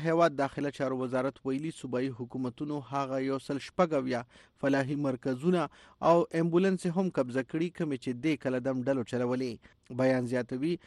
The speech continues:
هڅې به یې تر هغې دوام ولري تر څو چې پاکستان څخه مذهبي توندروي ختمه شوې نه وي او دې لړ کې یې تر اوسه یو سل یوویشت کسان نیولي هم دي. د څېړونکو په خیال په پاکستان د نړیوال فشار زیاتېدو وروستو پاکستان په دې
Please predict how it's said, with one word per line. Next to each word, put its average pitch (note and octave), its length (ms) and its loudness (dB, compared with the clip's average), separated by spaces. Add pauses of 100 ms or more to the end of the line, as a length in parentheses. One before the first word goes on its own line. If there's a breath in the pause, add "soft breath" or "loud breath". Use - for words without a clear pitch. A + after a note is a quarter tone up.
(220 soft breath)
هڅې G#3 320 4
به G3 140 4
یې G#3+ 180 -2
تر F3 140 4 (100)
هغې D#3+ 320 0
دوام C3+ 320 2
ولري F3 400 0
تر C#3+ 160 0
څو D3 180 -4
چې B2+ 160 -10
پاکستان D#3+ 600 -2
څخه C#3+ 840 -4
مذهبي D#3+ 480 2
توندروي C#3 400 -2
ختمه A#2+ 360 -8
شوې C3+ 280 -2
نه A#2+ 80 -4
وي A#2+ 140 -8 (320 loud breath)
او B2 100 0
دې C3 240 0
لړ C#3 200 2
کې - 100 -4
یې C3 180 -2
تر C3 140 -2
اوسه C#3 240 -4
یو C3 240 0
سل B2+ 240 -2
یوویشت C#3+ 400 0
کسان C3 340 -4
نیولي C#3 360 -2
هم D3 100 -2 (100)
دي. B2+ 80 -2 (480 loud breath)
د - 20 4 (120)
څېړونکو G3 420 2
په F#3+ 140 0
خیال G3+ 260 2
په F#3 160 0
پاکستان F3 560 0
د E3 160 0
نړیوال D3 480 2
فشار D3+ 460 -2
زیاتېدو C3+ 500 -2
وروستو E3 340 -2 (400 loud breath)
پاکستان E3+ 540 0
په D#3+ 120 -2
دې D#3 220 0